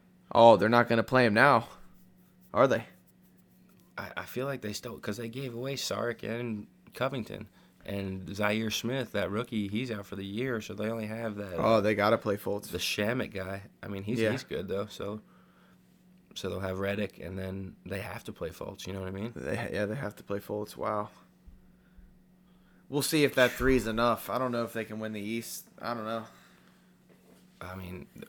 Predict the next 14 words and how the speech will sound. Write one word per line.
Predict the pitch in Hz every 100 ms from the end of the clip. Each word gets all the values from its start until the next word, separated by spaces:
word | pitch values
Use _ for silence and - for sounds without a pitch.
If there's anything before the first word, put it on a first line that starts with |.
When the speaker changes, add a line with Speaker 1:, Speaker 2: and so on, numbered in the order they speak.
| - - - - - - _ - _ - _
Speaker 2:
it, | 92 92 -
it | 101 92 - -
ultimately | 120 147 123 120
depends | 101 - 117
on | 110 104
how | 107
Fultz, | 104 101 117 - -
you | -
know, | 104 101 95 - _ _
what | 104 107
he |
does, | 104 110 120 98
you |
know? | 101 107